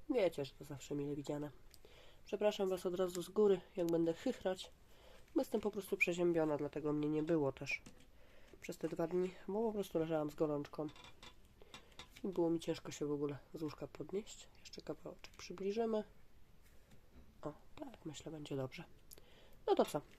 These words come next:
lecimy, kochani. Tutaj szukamy siódemki, dwunastki,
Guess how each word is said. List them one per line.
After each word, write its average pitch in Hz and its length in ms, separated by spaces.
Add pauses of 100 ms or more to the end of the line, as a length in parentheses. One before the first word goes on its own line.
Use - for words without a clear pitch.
lecimy, 180 400
kochani. 165 380
Tutaj 240 260
szukamy 170 380
siódemki, 165 520 (3500)
dwunastki, 202 760